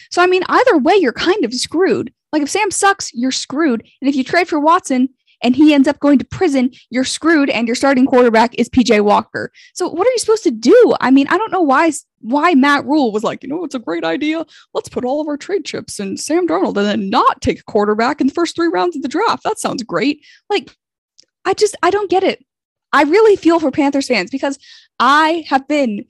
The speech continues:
in the quarterback drought, right? I went from Peyton Manning to Andrew Luck. Oops,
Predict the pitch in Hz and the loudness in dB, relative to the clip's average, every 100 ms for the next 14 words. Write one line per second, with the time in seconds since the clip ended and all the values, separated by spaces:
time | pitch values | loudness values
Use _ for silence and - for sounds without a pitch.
0 | _ 254 233 - 220 254 240 240 247 - | _ 2 2 2 2 2 2 2 0 -4
1 | 220 233 247 - - _ _ 220 233 269 | 0 2 2 0 -10 _ _ -2 -2 -2
2 | - - - 320 277 214 - - - - | -8 -20 -4 0 0 0 -6 -12 -10 -2
3 | 294 277 208 240 277 277 269 320 - _ | -2 -2 -4 -4 0 0 0 -2 -4 _
4 | _ _ _ - - 202 226 269 269 269 | _ _ _ -10 -8 -4 2 2 2 -2
5 | 233 233 302 - - 277 370 - | 0 0 0 -6 -2 0 0 -2